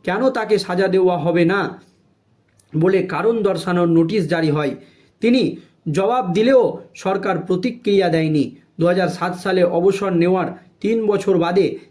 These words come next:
তাকে দ্বিতীয়বার কারণ দর্শানোর নোটিশ জারি করা হয়। হাইকোর্টে ত-, হাইকোর্টে জারি করে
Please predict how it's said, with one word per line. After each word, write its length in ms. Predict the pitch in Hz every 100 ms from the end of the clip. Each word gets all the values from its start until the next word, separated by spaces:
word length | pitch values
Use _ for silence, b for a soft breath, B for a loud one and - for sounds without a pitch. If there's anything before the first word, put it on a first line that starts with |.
| -
তাকে 280 | 175 180 170
দ্বিতীয়বার 580 | 160 180 247 226 202
কারণ 380 | 180 165 196 226
দর্শানোর 440 | 202 185 180 180 175
নোটিশ 460 | 165 165 220 - - b b _
জারি 220 | 135 160 175
করা 260 | 175 160
হয়। 260 | 147 151 117 - B B
হাইকোর্টে 480 | - 196 233 202 190
ত-, 420 | 180 - 127 117 -
হাইকোর্টে 420 | 202 233 220 190
জারি 240 | 175 190
করে 380 | - 196 165 -